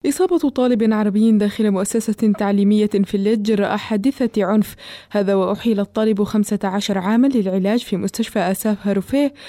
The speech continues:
وهو مصاب بجراح متوسطة بالرأس والصدر.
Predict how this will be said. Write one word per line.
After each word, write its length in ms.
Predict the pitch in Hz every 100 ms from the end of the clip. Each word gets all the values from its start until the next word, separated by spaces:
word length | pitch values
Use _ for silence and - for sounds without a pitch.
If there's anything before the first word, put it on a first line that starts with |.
| - -
وهو 280 | 185 190 208
مصاب 340 | 220 320 359
بجراح 640 | 311 233 208 196 214 240 247
متوسطة 1000 | 196 240 - 294 285 - 302 285 -
بالرأس 540 | 233 190 190 185 - -
والصدر. 500 | 214 247 233 196